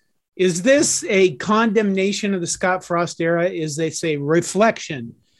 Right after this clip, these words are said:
of how fans feel about the Scott Frost era? Or are there a lot of people like me that are just like, "Ah, I, they got so used to sitting at home and seeing the world through, like, computer monitors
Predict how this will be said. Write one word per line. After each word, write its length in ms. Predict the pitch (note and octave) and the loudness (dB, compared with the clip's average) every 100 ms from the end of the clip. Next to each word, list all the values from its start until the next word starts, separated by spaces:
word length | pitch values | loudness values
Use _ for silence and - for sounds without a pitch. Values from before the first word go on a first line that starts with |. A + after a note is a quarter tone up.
| _ _ _ _ | _ _ _ _
of 200 | G3 F3 | 0 0
how 280 | D3+ F#3+ G3 | 2 2 2
fans 440 | F#3+ G3+ G3+ F#3+ - | 2 2 2 2 -2
feel 280 | G#3+ G#3+ | -2 0
about 240 | E3 D3+ C#3 | 0 -4 -6
the 80 | C3+ | -10
Scott 380 | - D3 C#3+ | -6 -6 -6
Frost 380 | - C#3+ C3+ - | -6 -8 -8 -8
era? 360 | C#3 C3 C3 C3+ _ _ _ _ | -8 -8 -8 -12 _ _ _ _
Or 260 | F#3 F#3 | 2 4
are 380 | G3 G#3 F3+ D#3+ F3+ F#3 | 4 4 2 2 -2 -4
there 180 | E3+ G#3+ | 2 4
a 60 | G3+ | 4
lot 160 | G3 | 4
of 100 | F#3+ | 2
people 260 | G#3 G#3 F#3 | 0 -2 0
like 180 | E3+ C3 | 0 0
me 240 | F#3 F#3+ | 2 2
that 160 | D#3+ D3+ | 2 -2
are 60 | D3 | -4
just 260 | D#3 - | -6 -4
like, 220 | E3 D#3 G3+ | -4 -4 -4
"Ah, 300 | G#3 G3+ F#3 F3+ F#3 G3+ F3+ F3 | -2 2 4 4 4 2 2 0
I, 100 | F3+ | -2
they 240 | D#3 F3 F3 | 0 0 4
got 200 | G3+ - | 2 4
so 120 | G3 | 2
used 340 | F3+ F#3+ E3+ | 2 0 -2
to 60 | D#3+ | -4
sitting 460 | - G3 F#3 E3+ | -2 0 2 0
at 140 | E3+ D3 | -4 -4
home 500 | D3 F#3 F#3 F3 C#3+ _ _ _ _ | -2 0 0 -2 -6 _ _ _ _
and 180 | F3+ D3+ | -8 -6
seeing 380 | - G#3 G#3+ G3 | -2 0 2 4
the 80 | E3+ | 2
world 440 | D#3 F3 F3+ D#3+ | 2 2 4 2
through, 420 | - E3+ E3 D#3 D3 | -2 -2 0 -2 -2
like, 240 | D#3 D3 | -2 -4
computer 480 | D#3 D3 - B3 F#3+ | -6 -8 -2 0 0
monitors 800 | D3 C#3 B2+ A#2+ B2 B2+ - - | -2 -6 -8 -10 -12 -12 -14 -20